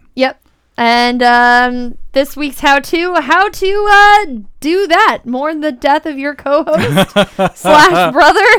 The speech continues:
Speaker 2: How long do you have to wear laces? And when can
Speaker 1: Yeah.
Speaker 2: you switch from monochromes to, like,
Speaker 1: Yep.
Speaker 2: blacks and grays? And
Speaker 1: How to properly honor his memory and all of
Speaker 2: Absolutely.
Speaker 1: that. Um, definitely by immediately replacing him. So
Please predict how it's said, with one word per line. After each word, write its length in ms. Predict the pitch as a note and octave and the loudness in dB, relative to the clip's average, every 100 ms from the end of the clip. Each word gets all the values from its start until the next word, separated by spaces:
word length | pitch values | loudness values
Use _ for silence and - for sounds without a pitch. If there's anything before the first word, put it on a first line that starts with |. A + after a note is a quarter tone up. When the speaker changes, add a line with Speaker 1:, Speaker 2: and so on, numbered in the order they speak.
| - D5 _ G4 | 0 -8 _ -2
Speaker 2:
How 160 | D#3 | 0
long 240 | D3+ D3+ D3 | 2 0 -2
do 80 | |
you 80 | C#3 | -2
have 220 | C3 C#3 | -2 -4
to 100 | - | -4
wear 200 | C3+ B2+ B2+ | -4 -4 -4
laces? 720 | B2 C3 - C3 C3 B2+ - | -6 -8 -6 -6 -6 -8 -8
And 120 | - | -4
when 120 | C3+ B2+ | -4 -6
can 120 | C3 | -6
Speaker 1:
Yeah. 40 | |
Speaker 2:
you 40 | B2+ | -6
switch 260 | - C3 | -6 -10
from 200 | - B2+ | -10 -8
monochromes 800 | A#2+ A#2+ A#2+ - B2+ A#2+ A#2+ A#2+ | -6 -6 -8 -8 -8 -6 -8 -10
to, 360 | - B2 A#2+ A2+ | -10 -10 -10 -10
like, 180 | A2+ A2+ | -10 -6
Speaker 1:
Yep. 140 | G#3+ | -6
Speaker 2:
blacks 320 | A#2+ A#2 A#2+ C3 | -4 -8 -8 -10
and 260 | A2+ A#2 | -10 -10
grays? 520 | A#2+ A#2 A#2 A#2 A2+ | -10 -10 -8 -10 -10
And 260 | A#2+ A2+ A2+ | -12 -14 -14
Speaker 1:
How 240 | - B3+ A#3 | -10 -6 -6
to 180 | - A#3+ | -6 -12
properly 600 | - G#3+ G#3+ A3+ A3 A3 | -6 -6 -6 -8 -8 -8
honor 360 | G#3+ A3 A3 | -8 -6 -8
his 240 | A3+ A3+ G#3+ | -6 -8 -8
memory 540 | G#3 G#3 G#3 G#3+ A3 | -10 -10 -12 -10 -10
and 140 | G#3+ | -8
all 180 | G#3 G#3 | -8 -6
of 140 | G#3+ G#3 | -8 -4
Speaker 2:
Absolutely. 0 | |
Speaker 1:
that. 400 | G#3+ G#3+ G#3+ - | -2 0 -4 -6
Um, 380 | A3+ A3 A3+ A3 | -4 -2 -2 -2
definitely 520 | G#3+ B3 C4 C4+ C4 C4+ | -2 -2 -2 -8 -10 -4
by 260 | A3+ A3 | -2 0
immediately 920 | A3 A3+ G#3 G3+ G#3+ G#3+ A3 - A#3 | -2 -6 -8 -8 -8 -6 -6 -8 -10
replacing 720 | G#3+ A3 A3 G#3+ A#3 - - | -10 -10 -10 -8 -10 -14 -16
him. 440 | G3+ G3 A2 - A#3+ | -16 -14 -14 -12 -14
So 200 | - | -12